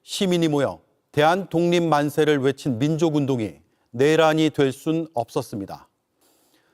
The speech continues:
더 넓은 법적, 역사적 관점에서 우린 일제가 말하는 신민이었던 적이 없으므로 애초에 내란은 성립조차 되지 않습니다. 광복 팔십 년,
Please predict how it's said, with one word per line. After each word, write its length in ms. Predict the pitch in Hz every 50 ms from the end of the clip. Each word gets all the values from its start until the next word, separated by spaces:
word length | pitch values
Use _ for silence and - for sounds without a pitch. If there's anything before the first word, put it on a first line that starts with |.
| _ _ _
더 120 | - 196 185
넓은 580 | 151 156 160 175 170 170 196 208 208 208 185 - -
법적, 600 | - 160 - - _ - 196 156 - - _ _
역사적 600 | 131 143 143 - - - - 175 160 156 156 - _
관점에서 720 | - 143 131 - 147 135 127 120 107 - 107 85 76 _ _ _ _ _ _ _ _
우린 360 | - 120 135 160 160 165 160 147 _ _ _ _ _ _
일제가 480 | 131 151 175 160 - - 202 180 185 170
말하는 500 | 156 147 143 143 139 139 113 87 80 90 _ _
신민이었던 880 | - - - - 220 202 190 196 196 190 180 175 165 160 - 165 156 147
적이 340 | 143 139 - 156 156 160 - -
없으므로 600 | 131 131 - - - 180 160 147 135 113 87 - _ _ _ _ _ _ _ _ _ _ _ _ _ -
애초에 380 | 131 139 - - - 131 107 92
내란은 580 | 104 127 139 151 147 143 147 160 175 175 165 _ _ _ _ _ _ _
성립조차 1080 | - - - - 208 202 202 196 185 - _ - 196 170 - - - - 185 185 180
되지 420 | 180 - 147 135 135 156 156 156 -
않습니다. 600 | - 131 139 135 - - 139 123 98 87 78 - _ _ _ _ _ _ _ _ _ _ _ _ _ _ _ _ _ _ _ _ _ _ _ _ _ _ _ _ _ _ _ _ _
광복 400 | - - 165 170 180 180 208 196
팔십 280 | - 202 190 - - 190
년, 260 | 180 165 113 87 -